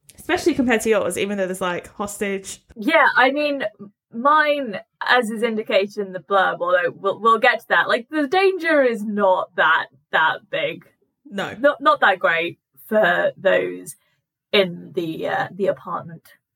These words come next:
Speaker 2: But we'll come on to that. So, all right, I'm gonna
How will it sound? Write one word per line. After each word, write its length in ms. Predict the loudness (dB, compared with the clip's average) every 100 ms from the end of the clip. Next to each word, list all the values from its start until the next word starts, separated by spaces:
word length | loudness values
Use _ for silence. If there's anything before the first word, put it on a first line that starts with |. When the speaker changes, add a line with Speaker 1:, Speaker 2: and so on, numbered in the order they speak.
| _
Speaker 2:
But 160 | 0 2
we'll 140 | 0
come 180 | 2 2
on 100 | 0
to 80 | -4
that. 160 | -8 -10 -12 _ -8
So, 340 | 2 2 4
all 120 | 4
right, 260 | 4 2 -2 _ _ _
I'm 260 | 2 2 2
gonna 580 | -2 0 0 2 2